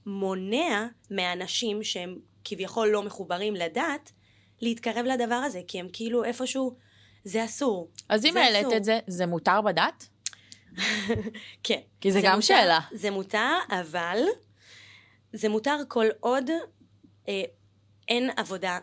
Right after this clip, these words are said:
Speaker 1: זרה, זה מה שכתוב, אה, בתכלס בתנ"ך, גם בספר שמות וגם בספר דברים, שהאיסור הוא על לעלות באוב ו-, אמ, עבודה זרה. עכשיו, כשאנחנו מתקשרות בצורה שהיא נקייה,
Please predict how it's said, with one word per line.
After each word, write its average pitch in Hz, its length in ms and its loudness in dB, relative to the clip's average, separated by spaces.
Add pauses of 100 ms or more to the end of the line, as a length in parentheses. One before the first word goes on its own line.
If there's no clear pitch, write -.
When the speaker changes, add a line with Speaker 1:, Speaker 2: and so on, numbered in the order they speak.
Speaker 1:
זרה, 165 540 -6
זה 185 140 -4
מה 190 60 -6
שכתוב, 165 580 -8 (220)
אה, 160 60 -18 (240)
בתכלס 156 640 -12
בתנ"ך, 156 600 -8
גם 175 160 -4
בספר 160 360 -14
שמות 165 320 -10
וגם 156 220 -10
בספר - 300 -16
דברים, - 360 -10 (500)
שהאיסור 277 840 -2
הוא 208 140 -2
על 185 120 -4 (720)
לעלות 202 440 0
באוב 330 460 0 (280)
ו-, 180 280 -6 (360)
אמ, 214 60 -2 (600)
עבודה 185 400 -4
זרה. 160 240 -8 (420)
עכשיו, - 260 -4
כשאנחנו 262 340 -2
מתקשרות 185 760 -4 (280)
בצורה - 760 -6
שהיא 196 360 -4
נקייה, 180 760 -6